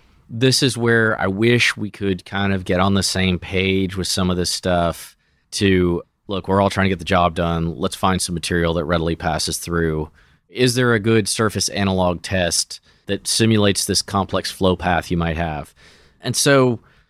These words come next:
then you get into, like, what happens when we're concerned about the so-called best practices while running some of these tools. I came across one the other day, and it said,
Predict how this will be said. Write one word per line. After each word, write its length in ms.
then 220
you 120
get 160
into, 300
like, 320
what 240
happens 480
when 160
we're 280
concerned 640
about 460
the 100
so-called 520
best 240
practices 640
while 140
running 280
some 200
of 60
these 160
tools. 560
I 60
came 240
across 340
one 100
the 100
other 160
day, 500
and 140
it 140
said, 640